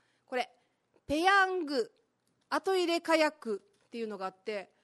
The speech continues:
これ何かな？クルトンかな？なんか四角いなんかクルトンみたいのがあって、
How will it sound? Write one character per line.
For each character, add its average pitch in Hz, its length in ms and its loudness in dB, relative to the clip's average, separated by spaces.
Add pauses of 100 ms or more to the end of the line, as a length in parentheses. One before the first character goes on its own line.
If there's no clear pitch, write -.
(320)
こ 262 120 -14
れ 269 40 -6
何 370 120 -6 (120)
か 294 140 -6
な？ 220 80 -4
ク - 140 -20
ル 494 80 -6 (180)
ト 453 80 2
ン 277 100 -2
か 202 140 -8
な？ 180 240 -10 (200)
な 254 40 -20
ん - 20 -18
か 254 80 -8
四 - 160 -8
角 285 280 -4
い 285 40 -4
な 269 120 -2
ん - 20 -16
か 214 100 -14
ク - 140 -10
ル 320 100 -8
ト 269 140 -2
ン 247 40 -8
み 233 60 -8
た 220 100 -4
い 208 40 -4
の 196 100 -10
が 180 80 -10
あ 185 40 -10
っ - 20 -18
て、 269 380 -2